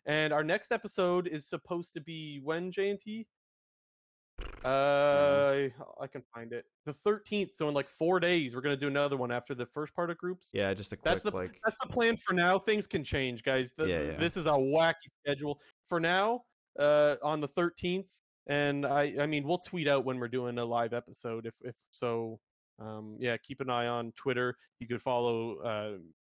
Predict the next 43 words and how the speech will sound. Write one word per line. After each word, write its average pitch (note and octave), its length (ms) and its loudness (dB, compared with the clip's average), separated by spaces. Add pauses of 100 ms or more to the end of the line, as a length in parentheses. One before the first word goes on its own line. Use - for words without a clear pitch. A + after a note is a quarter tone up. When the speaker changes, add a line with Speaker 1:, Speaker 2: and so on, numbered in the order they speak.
(120)
Speaker 1:
myself A#2 480 -2
at, A#2 120 0
at B2 200 -2
blue B2 180 0
jay B2 140 2
underscore A#2 300 -4
G A#2 120 -10
G. E3+ 240 -6
You E3+ 60 -2
can - 40 -4 (300)
s-, - 180 -16 (160)
follow A#2 300 0 (260)
J D#3 200 2
and C#3 100 -2
T F#3 320 -2
at, B2+ 200 2 (340)
at D#3 240 2
J D#3 180 0
and C#3 80 -4
T D3+ 160 -8
two C#3+ 160 -6
fifty G3 460 0
on G3 120 2
Twitter. F#3+ 460 2 (220)
Uh, B2 180 0
we'll C#3 120 -2
try D3+ 160 -2
to C#3+ 80 0
let C#3+ 200 0
you C#3 60 -8
guys C3 240 0
know B2+ 160 -4
there C3+ 240 2
when C3 160 -2
we're B2 80 -4
going B2+ 240 -2
live B2 220 0
and A#2+ 100 -6
when A#2 100 -4
an A#2+ 100 -4
episode A#2+ 360 -8
comes A#2+ 240 -10
out. A#2+ 220 -2